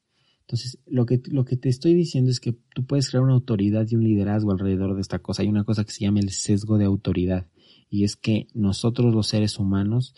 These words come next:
queremos seguir a un líder, queremos seguir a una autoridad en el tema.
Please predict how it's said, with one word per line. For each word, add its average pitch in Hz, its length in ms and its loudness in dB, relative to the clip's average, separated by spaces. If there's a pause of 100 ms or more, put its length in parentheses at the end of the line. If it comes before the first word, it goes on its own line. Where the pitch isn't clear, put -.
(260)
queremos 101 400 2
seguir 98 340 2
a 95 60 2
un 95 200 2
líder, - 300 -2 (540)
queremos 101 320 0
seguir 104 400 0
a 101 80 0
una 104 220 0
autoridad 95 680 0
en 95 120 -2
el 85 340 -8
tema. - 340 -4